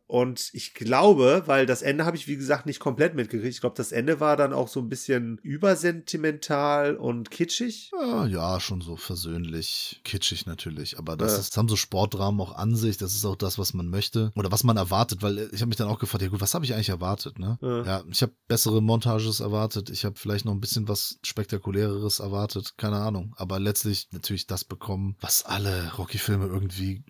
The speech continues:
Speaker 2: geliefert haben bisher. Nur halt, es ist halt nicht einer der besseren.
Speaker 1: Ja.
Speaker 2: Klar, wenn's diese ganzen anderen Filme nicht geben würde, würde das Urteil anders ausfallen. Aber
Speaker 1: Ja.
Speaker 2: ist okay, ne?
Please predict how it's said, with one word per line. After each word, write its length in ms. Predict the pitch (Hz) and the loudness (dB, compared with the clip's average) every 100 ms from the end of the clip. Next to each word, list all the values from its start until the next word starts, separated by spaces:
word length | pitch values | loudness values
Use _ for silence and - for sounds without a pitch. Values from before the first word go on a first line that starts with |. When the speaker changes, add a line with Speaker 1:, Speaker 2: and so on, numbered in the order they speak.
| - | -14
Speaker 2:
geliefert 480 | - 95 98 107 101 | -8 -4 -2 0 0
haben 240 | 101 95 | 0 0
bisher. 540 | 107 101 110 104 104 95 | 0 0 2 4 2 0
Nur 260 | 90 87 | -2 -4
halt, 220 | 95 85 - | -4 -6 -8
es 180 | - 92 | -8 -4
ist 160 | - | -4
halt 160 | 87 85 | -4 -8
nicht 300 | 85 - - | -10 -10 -8
einer 180 | 85 82 | -6 -6
der 100 | 76 | -4
besseren. 600 | 85 - 92 90 87 92 | -2 -2 -2 -4 -6 -6
Speaker 1:
Ja. 200 | 131 113 | -6 -6
Speaker 2:
Klar, 220 | - 90 | -2 -2
wenn's 160 | 90 - | 0 -2
diese 180 | 95 101 | 0 0
ganzen 200 | 95 98 | 0 0
anderen 180 | 95 90 | -2 -2
Filme 220 | 92 90 | -4 -6
nicht 140 | 82 | -8
geben 260 | 92 90 90 | -8 -8 -6
würde, 360 | 90 90 90 - | -4 -4 -6 -12
würde 260 | - 87 85 | -12 -10 -8
das 160 | 82 | -8
Urteil 260 | - 90 80 | -6 -6 -6
anders 260 | 92 87 87 | -4 -6 -6
ausfallen. 440 | 87 - 78 80 | -8 -8 -8 -4
Aber 100 | 90 | 0
Speaker 1:
Ja. 40 | 156 | 0
Speaker 2:
ist 120 | 110 | 0
okay, 360 | 104 110 104 101 | -2 -4 -2 -4
ne? 180 | 95 | -8